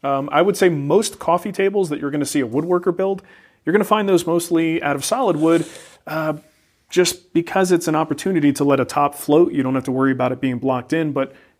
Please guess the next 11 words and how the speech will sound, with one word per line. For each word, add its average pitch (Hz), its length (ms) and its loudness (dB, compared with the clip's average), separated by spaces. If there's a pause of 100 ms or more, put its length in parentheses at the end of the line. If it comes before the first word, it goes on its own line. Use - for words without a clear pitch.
very 170 300 4
design 151 360 2
dependent 139 460 -4
because 139 280 0
there's 135 240 2
no 156 80 2
reason 135 280 0
you 120 80 -4
can't 180 300 -6
use 120 200 -10
plywood - 480 -6